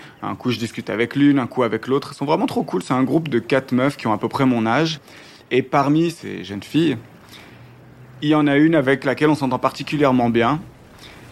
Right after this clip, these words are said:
Cette jeune fille, elle est, euh, habillée en mexicaine.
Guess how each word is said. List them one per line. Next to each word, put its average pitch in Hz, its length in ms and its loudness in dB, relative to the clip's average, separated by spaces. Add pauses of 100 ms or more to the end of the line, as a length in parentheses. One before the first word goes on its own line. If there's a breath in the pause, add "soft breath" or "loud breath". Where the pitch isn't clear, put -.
(640 loud breath)
Cette 147 240 -2
jeune 143 180 2
fille, 190 160 -4
elle 156 180 4
est, 127 140 2
euh, 117 260 0
habillée 123 360 0
en 123 160 0
mexicaine. 131 640 -2